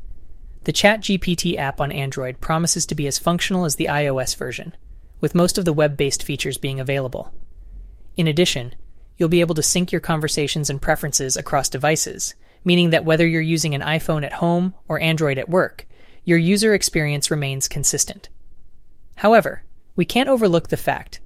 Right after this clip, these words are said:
that the two mobile operating systems are different in many ways. For instance, the features introduced to the I O S app in June,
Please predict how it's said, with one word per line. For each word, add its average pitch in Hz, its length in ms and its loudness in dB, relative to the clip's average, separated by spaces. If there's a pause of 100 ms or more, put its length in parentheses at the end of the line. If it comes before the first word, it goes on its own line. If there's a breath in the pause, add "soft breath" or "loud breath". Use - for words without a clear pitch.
(120)
that 160 120 -2
the 160 80 0
two - 260 0
mobile 196 320 4
operating 143 420 0
systems 143 520 -4
are 156 80 0
different 170 440 0
in 143 160 -2
many 131 200 -4
ways. - 400 -8 (400)
For 165 160 2
instance, 143 480 0 (300)
the 170 60 0
features 190 380 2
introduced 151 520 0
to 156 60 0
the 147 140 -2
I 143 200 2
O 139 80 2
S 135 200 0
app 131 240 -2
in 143 180 -4
June, 139 440 -2